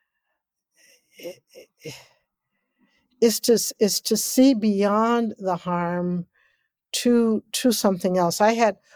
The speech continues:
one of my mentors, and I, I never understood this work that she did until recently. She was very involved in anti-death penalty work and, uh, would communicate with those on death row.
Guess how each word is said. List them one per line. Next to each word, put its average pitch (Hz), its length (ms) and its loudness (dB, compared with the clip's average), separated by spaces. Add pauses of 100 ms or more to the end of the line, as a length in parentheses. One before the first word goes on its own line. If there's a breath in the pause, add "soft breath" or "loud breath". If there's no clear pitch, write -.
(140 soft breath)
one 247 160 4
of 294 60 4
my 247 120 4
mentors, 202 880 -2 (500 soft breath)
and 202 240 0
I, 190 240 0
I 208 120 4
never 262 460 4
understood 214 520 -2
this 180 220 -8
work 185 240 -2
that 175 120 -6
she - 160 -8
did 175 200 -2
until 175 260 -2
recently. 175 540 -4 (380 loud breath)
She - 180 2
was 233 160 4
very 240 320 4
involved 196 440 -2
in 180 120 -8
anti-death 185 720 -6
penalty 175 340 -8
work 170 300 -12 (1080 soft breath)
and, 190 460 -2 (120)
uh, 180 140 -2
would 175 200 -4
communicate 202 720 -2
with 175 420 -6 (440 soft breath)
those 185 300 2
on 185 180 0
death 180 300 -2
row. 175 520 -2